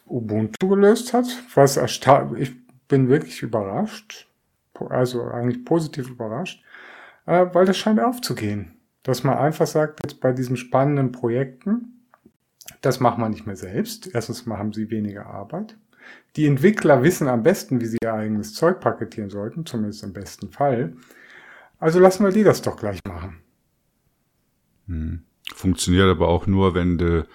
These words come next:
Speaker 2: dann auf allgemeine Containerformate gehst, ne?
Speaker 1: Ja, das finde ich halt eben schade, dass sich halt da insbesondere Mozilla, äh, so ein bisschen separiert hat und jetzt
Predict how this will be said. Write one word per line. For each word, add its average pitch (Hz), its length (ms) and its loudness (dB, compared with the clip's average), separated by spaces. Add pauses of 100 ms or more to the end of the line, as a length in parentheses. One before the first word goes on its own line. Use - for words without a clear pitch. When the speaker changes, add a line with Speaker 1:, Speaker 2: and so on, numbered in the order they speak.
(500)
Speaker 2:
dann 87 220 2
auf - 500 -2 (200)
allgemeine 87 680 2
Containerformate 82 1120 -2
gehst, 78 480 -6
ne? 76 220 -6 (1040)
Speaker 1:
Ja, 139 320 6
das 123 200 2
finde 170 200 -2
ich - 80 -12
halt 156 120 2
eben 143 220 2
schade, 120 480 2
dass 160 160 0
sich 139 220 -4
halt 131 200 2
da 123 140 2 (240)
insbesondere 120 640 -4
Mozilla, 120 640 -2 (420)
äh, 127 280 2
so 123 200 6
ein 123 100 4
bisschen 120 840 0
separiert 117 800 0
hat 160 160 0
und 143 160 -4
jetzt 139 340 -2